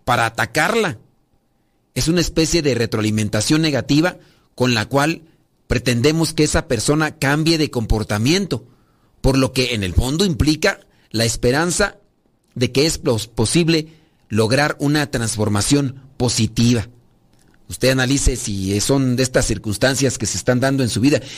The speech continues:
El desprecio, al contrario, implica la pérdida de esa esperanza. Es una excepción dentro de nuestro abanico emocional,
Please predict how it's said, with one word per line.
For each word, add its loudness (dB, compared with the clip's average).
El 2
desprecio, 2
al -6
contrario, 0
implica 2
la -2
pérdida 0
de 2
esa 0
esperanza. -2
Es 0
una 2
excepción 0
dentro 0
de 0
nuestro 0
abanico 0
emocional, 0